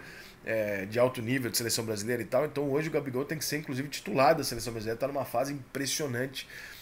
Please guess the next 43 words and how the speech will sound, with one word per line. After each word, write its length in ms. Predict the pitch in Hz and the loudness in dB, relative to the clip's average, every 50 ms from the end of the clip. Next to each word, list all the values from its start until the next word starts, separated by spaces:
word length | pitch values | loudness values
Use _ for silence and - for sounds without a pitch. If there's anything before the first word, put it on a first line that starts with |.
| - - - - | -18 -18 -8 -4
é, 420 | 104 107 110 104 92 95 92 85 | 0 2 2 2 2 2 0 -2
e 60 | 110 117 | 0 2
fazendo 360 | - 131 120 110 139 147 143 | 4 4 4 6 4 6 8
valer 260 | 135 143 135 139 143 | 8 10 10 12 10
a 60 | 139 | 10
pena 240 | - - 139 143 139 | 8 6 4 4 4
cada 220 | 127 135 143 151 | 6 6 6 6
centavo 380 | 139 - 156 135 123 - 143 143 | 6 4 2 4 6 6 6 6
que 60 | - | 4
o 20 | - | 0
Flamengo 280 | 143 131 139 139 135 | 0 2 2 0 0
botou 220 | 139 139 131 147 135 | 0 -2 0 0 2
nele, 240 | 139 143 160 165 | 2 4 4 4
não 120 | 165 165 147 | 4 2 2
foi 180 | 131 - 156 | 2 0 0
pouco. 360 | - - 147 139 123 - - - | 2 2 2 2 2 2 -2 -6
<laughs> 100 | - - - - - - 165 180 190 - - - - - - - | -8 -10 -16 -18 -14 -12 -10 -8 -8 -10 -10 -12 -16 -16 -10 -2
É, 400 | - 127 131 135 135 131 127 127 | 2 4 6 8 10 10 10 10
outro 300 | 135 151 185 208 208 202 | 10 10 10 10 8 6
ponto 260 | - - 175 180 175 180 | 2 4 6 6 6 6
positivo 360 | - 180 165 170 180 190 233 | 6 4 4 4 6 8 10
é 40 | 220 | 10
o 20 | |
Gerson, 400 | 190 175 196 208 202 - - 160 | 12 12 12 12 12 12 10 4
né? 180 | 151 156 156 143 - - - - - - - - - - - - - - - | 4 4 2 0 -4 -12 -18 -20 -20 -20 -20 -20 -20 -20 -20 -20 -20 -6 0
O 100 | 147 143 | 2 6
Gerson 320 | 120 127 131 139 - 151 143 | 10 12 12 12 12 10 10
havia 220 | 131 139 147 139 | 10 12 10 10
dito 260 | 123 131 147 147 143 | 10 8 4 4 2
aqui, 180 | 127 - 139 139 | 2 2 2 2
não 120 | 143 147 | 2 4
jogou 240 | 135 143 135 139 139 | 4 4 4 4 4
bem 200 | 120 131 139 143 | 4 4 4 4
as 140 | 131 131 - | 2 2 0
finais 320 | - 127 123 127 123 - | 0 4 6 6 6 4
que 60 | - | 2
ele 80 | 127 120 | -2 -2
tinha 200 | 110 127 123 117 | -2 0 0 0
jogado, 300 | 117 117 110 113 120 127 | 2 2 2 4 2 2
ele 80 | 123 120 | 2 0
não 80 | 120 | 0
jogou 240 | 117 123 117 117 113 | 0 0 0 0 0
bem 240 | 110 117 113 104 | 0 0 0 -2